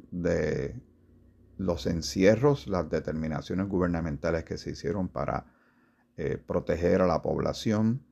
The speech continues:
todos los ajustes que tuvimos que hacer a nivel personal, familiar, a nivel de empleo, estudio, trabajo, eh, hasta las iglesias tuvieron que hacer ajustes enormes de, de algo que nunca habíamos hecho.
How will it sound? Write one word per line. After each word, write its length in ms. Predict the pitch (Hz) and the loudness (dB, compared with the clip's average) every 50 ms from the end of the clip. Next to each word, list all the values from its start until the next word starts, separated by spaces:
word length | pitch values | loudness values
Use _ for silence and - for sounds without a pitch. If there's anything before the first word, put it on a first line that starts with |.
| _ _ _ _ _ _ _ _ _ _ _ _ _ _ _ | _ _ _ _ _ _ _ _ _ _ _ _ _ _ _
todos 300 | - 104 117 131 135 135 | 6 6 8 8 10 8
los 160 | 127 120 110 | 6 6 6
ajustes 480 | 110 98 98 101 117 120 - - 120 - | 2 2 4 4 2 0 0 -4 -4 -2
que 140 | - 90 | -2 -4
tuvimos 340 | - - 87 82 90 104 110 | -2 0 0 0 0 0 -2
que 120 | - - 95 | -4 -6 -4
hacer 180 | - - 101 | -2 0 0
a 60 | 98 | 2
nivel 280 | 95 92 87 85 85 85 | 2 2 2 2 2 0
personal, 800 | - - 80 78 80 - - 78 76 76 80 82 82 82 85 82 | 0 -2 -2 -2 -2 -2 -4 -4 -2 0 2 4 4 4 2 0
familiar, 800 | - 78 76 78 76 71 69 71 80 82 78 80 78 71 - - _ - | -4 -6 -6 -4 -4 -4 -2 -2 0 0 0 -2 -4 -6 -8 -14 _ -12
a 60 | 78 | -10
nivel 340 | 76 76 71 78 78 76 73 | -8 -4 -2 -2 -2 0 0
de 120 | 78 73 | -2 -2
empleo, 840 | 69 67 - _ _ _ _ 80 78 78 82 85 82 82 78 69 | -2 -4 -8 _ _ _ _ -4 -2 0 2 2 2 2 2 0
estudio, 920 | 71 - - _ _ 92 90 87 87 85 80 80 82 82 82 85 87 - - _ _ _ _ _ _ _ _ _ _ _ _ _ _ _ | -2 -4 -10 _ _ -2 0 2 2 2 2 2 2 2 2 0 -2 -6 -12 _ _ _ _ _ _ _ _ _ _ _ _ _ _ _
trabajo, 1400 | _ - - - - - - - 87 82 80 82 80 76 80 90 85 82 80 80 80 80 78 80 78 73 71 73 - | _ -12 -8 -6 -4 -2 2 2 2 2 2 0 -2 -2 0 0 2 4 4 4 4 2 2 2 0 0 0 -2 -4
eh, 560 | - 73 76 76 73 71 69 69 69 - - - _ _ | -4 -6 -6 -4 -4 -4 -6 -6 -8 -10 -14 -16 _ _
hasta 280 | - 80 - - - 80 | -8 -8 -8 -4 -2 -2
las 220 | 76 71 - - | -2 -2 -2 -4
iglesias 640 | 90 67 80 87 104 110 107 - - 117 104 95 - | -6 -2 4 6 6 6 6 6 2 0 -2 -2 -2
tuvieron 300 | - 82 76 73 85 90 | -6 -6 -4 -4 -4 -4
que 100 | 90 87 | -6 -6
hacer 200 | 85 - 92 87 | -6 -4 -4 -4
ajustes 440 | 80 78 87 85 - - - 90 80 | -4 -4 -6 -8 -8 -8 -8 -8 -6
enormes 560 | 76 78 82 87 101 101 101 98 92 87 85 | -6 -4 -2 -2 -2 0 0 -2 -2 -2 -2
de, 320 | 71 - - - - - - | -4 -4 -4 -4 -8 -12 -12
de 140 | - 87 - | -10 -4 -2
algo 240 | 90 113 131 131 | 0 2 2 2
que 80 | 123 120 | 4 4
nunca 220 | 127 131 127 131 | 4 4 4 2
habíamos 340 | 113 120 120 113 110 110 151 160 | 2 2 2 2 0 0 0 -2
hecho. 240 | 135 - - 82 | -2 -6 -8 -12